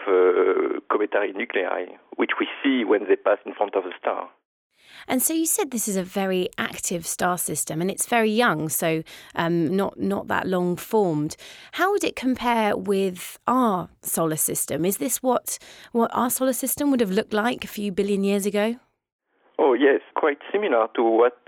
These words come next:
Speaker 1: uh, looked the solar system just after it formed. The biggest planets are already formed, but there are still a large amount of,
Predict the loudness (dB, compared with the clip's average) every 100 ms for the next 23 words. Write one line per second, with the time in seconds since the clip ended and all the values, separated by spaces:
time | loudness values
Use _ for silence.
0 | -16 -14 -14 -10 -2 0 2 2 2 0
1 | 2 4 6 6 4 -2 -2 0 0 -2
2 | -4 0 0 -2 -8 -14 -18 -18 -20 -8
3 | 2 2 4 0 2 4 6 4 0 -6
4 | -4 2 4 4 0 -10 -16 -18 -14 -2
5 | -2 -2 -2 2 2 2 2 4 4 2
6 | -2 0 2 2 2 -2 2 2 2 -2
7 | -12 -18 -18 -4 2 2 6 4 2 -4
8 | -2 2 4 4 4 4 2 2 0 2
9 | 0 2 0